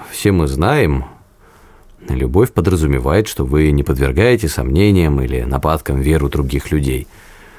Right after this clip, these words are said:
Но сейчас возникла ситуация, когда вы не хотите, чтобы люди, которых вы действительно любите,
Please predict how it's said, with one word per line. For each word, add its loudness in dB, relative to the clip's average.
Но 0
сейчас 0
возникла 2
ситуация, -2
когда 0
вы 0
не 2
хотите, -2
чтобы -4
люди, 2
которых -2
вы 0
действительно -2
любите, 0